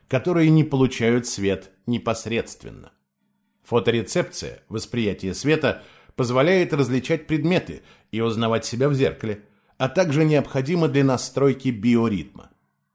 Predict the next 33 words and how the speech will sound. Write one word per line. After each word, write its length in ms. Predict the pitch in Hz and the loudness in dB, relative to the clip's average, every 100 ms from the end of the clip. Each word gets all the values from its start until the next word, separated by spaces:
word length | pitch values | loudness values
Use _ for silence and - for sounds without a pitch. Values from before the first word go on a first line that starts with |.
| _ | _
Ответ 420 | 117 120 127 135 | -4 -2 2 2
растений 540 | 123 120 - 139 131 127 | 4 0 0 0 0 0
и 180 | 120 120 | -2 -2
животных 540 | 117 139 135 113 - | 0 0 0 -4 -6
на 120 | 113 | -6
свет 440 | 107 143 175 - - _ _ _ - | -4 -2 -2 -2 -14 _ _ _ -6
может 380 | 104 165 165 | 0 4 4
заключаться 640 | 135 147 143 135 143 - 117 | 2 0 0 0 -2 -2 -8
в 80 | - | -4
том, 340 | 196 165 90 - _ | 0 0 -2 -14 _
чтобы 340 | _ - 131 135 | _ -2 2 2
ориентироваться 1040 | - 131 123 123 117 160 170 156 156 147 | 2 0 2 2 2 0 2 2 2 0
по 200 | - 135 | 0 2
отношению 680 | 131 147 143 - 101 85 85 | 2 0 -2 -2 -6 -6 -8
к 80 | - | -10
источнику 640 | 98 - 107 - 214 110 | -10 -4 -4 -4 -6 -4
света 580 | - 110 151 160 123 - - _ - | -4 0 0 2 0 0 -18 _ -2
или 220 | 131 135 | 2 2
совершать 640 | 135 135 139 139 151 143 | 2 2 2 2 0 2
направленные 800 | 131 131 123 110 98 98 98 95 | 0 0 2 2 2 0 0 -2
в 80 | - | -6
ту 200 | - 131 | -2 -2
или 260 | - 120 | 0 -2
иную 380 | 117 113 110 104 | 0 0 0 -2
сторону 460 | 101 - 120 113 113 | -4 -2 0 0 -2
движения 680 | 101 104 95 135 127 117 - _ - | -2 -2 0 2 2 0 -4 _ -6
в 100 | 127 | 0
ответ 480 | 131 95 98 - - | 0 0 -4 -6 -8
на 120 | 127 123 | -4 -4
свет. 360 | - 62 - _ _ _ _ _ _ _ | -4 -10 -18 _ _ _ _ _ _ _
Но, 240 | - 123 160 | -4 2 2
собственно, 680 | - 196 - - 151 156 | 4 0 0 0 2 4
зрение, 540 | 139 135 202 196 73 | 2 2 2 0 -4